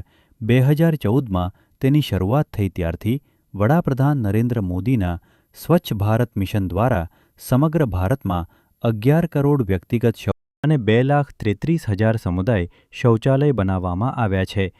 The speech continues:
જેનાથી ખુલ્લામાં શૌચક્રિયામાં ઘટાડો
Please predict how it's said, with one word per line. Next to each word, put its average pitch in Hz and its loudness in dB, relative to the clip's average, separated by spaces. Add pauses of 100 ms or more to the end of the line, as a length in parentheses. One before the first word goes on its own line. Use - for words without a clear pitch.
(220)
જેનાથી 104 0 (340)
ખુલ્લામાં 156 2
શૌચક્રિયામાં 131 -2
ઘટાડો 98 0